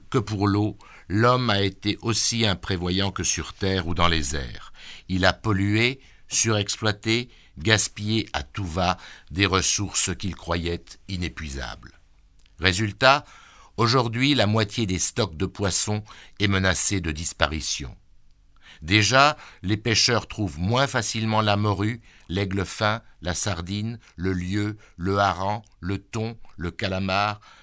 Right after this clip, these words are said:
la langouste, la crevette, le crabe, le tiof ou le maquereau. Sans parler du mérou,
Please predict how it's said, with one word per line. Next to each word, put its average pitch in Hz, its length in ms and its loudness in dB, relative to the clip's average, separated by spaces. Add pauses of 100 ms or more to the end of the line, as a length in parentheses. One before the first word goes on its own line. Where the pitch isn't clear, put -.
la 87 100 -4
langouste, 95 800 -4
la 87 100 -4
crevette, 90 640 -6 (140)
le 76 160 -8
crabe, 82 500 -6 (240)
le 82 160 -6
tiof - 460 -6
ou 92 80 -4
le 82 100 -4
maquereau. - 480 -2 (720)
Sans 117 260 0
parler 104 340 0
du 101 140 -6
mérou, 107 440 -4